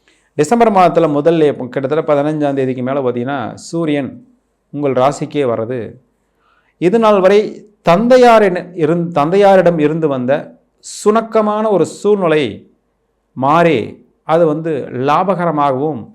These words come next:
உங்களுடைய சொல் பேச்சை தந்தையாரும், தந்தையாருடைய சொல் பேச்சை நீங்களும் கேட்டு, ஒரு இணக்கமான ஒரு சூழ்நிலையை தந்தையாரிடம் கொடுக்கக்கூடிய ஒரு அதி அற்புதமான மாதம் தாங்க இந்த மாதம். எங்க அப்பாவோட எப்பவுமே பிரச்சனைங்க.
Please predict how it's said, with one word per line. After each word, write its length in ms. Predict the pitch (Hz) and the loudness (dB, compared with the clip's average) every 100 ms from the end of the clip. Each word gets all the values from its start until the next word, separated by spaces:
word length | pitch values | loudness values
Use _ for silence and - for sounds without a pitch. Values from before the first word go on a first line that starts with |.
| _ _ _ | _ _ _
உங்களுடைய 840 | 143 185 208 202 175 151 156 160 - | -6 -2 0 0 2 0 -2 -4 -12
சொல் 480 | - - - 185 226 | -20 -8 0 0 0
பேச்சை 440 | 190 165 - 151 165 - _ | 2 0 0 -8 -12 -14 _
தந்தையாரும், 720 | 135 156 170 151 131 151 127 | -8 -4 -2 0 0 -2 -2
தந்தையாருடைய 840 | - 185 208 214 196 180 175 160 | -2 0 0 2 2 -2 -2 -2
சொல் 280 | 135 147 147 | -4 -6 -4
பேச்சை 300 | 139 127 135 | -6 -6 -6
நீங்களும் 360 | 123 143 139 | -6 -4 -6
கேட்டு, 600 | 123 123 123 156 113 - _ _ _ | -4 -6 -6 -8 -8 -12 _ _ _
ஒரு 280 | 151 139 131 | -4 -2 0
இணக்கமான 840 | 147 220 240 - 240 233 240 254 | 0 0 -2 0 0 2 0 2
ஒரு 180 | 196 156 | 2 0
சூழ்நிலையை 760 | - - 233 254 196 151 160 175 - - _ _ | -2 -2 2 2 2 2 2 0 -8 -20 _ _
தந்தையாரிடம் 920 | - 156 214 247 247 233 185 165 165 - _ - | -2 -2 0 4 6 6 4 2 -2 -10 _ -6
கொடுக்கக்கூடிய 720 | 190 190 175 160 143 147 175 | -4 -4 -6 -6 -4 -2 -4
ஒரு 300 | 143 147 - | -2 -4 -6
அதி 360 | 123 123 147 208 | -2 -2 0 -2
அற்புதமான 880 | 131 131 - _ 190 185 175 175 180 | -2 -4 -6 _ -6 -4 -4 -4 -4
மாதம் 260 | 135 123 | -2 -4
தாங்க 180 | 120 131 | -6 -6
இந்த 140 | 120 107 | -8 -8
மாதம். 380 | 107 107 117 _ _ _ _ _ _ _ _ _ _ - | -8 -10 -16 _ _ _ _ _ _ _ _ _ _ -6
எங்க 220 | 139 160 | 2 2
அப்பாவோட 340 | 170 220 214 | 4 4 4
எப்பவுமே 400 | 175 143 160 165 | 4 2 0 0
பிரச்சனைங்க. 560 | 151 123 123 143 117 | 0 0 -2 -4 -6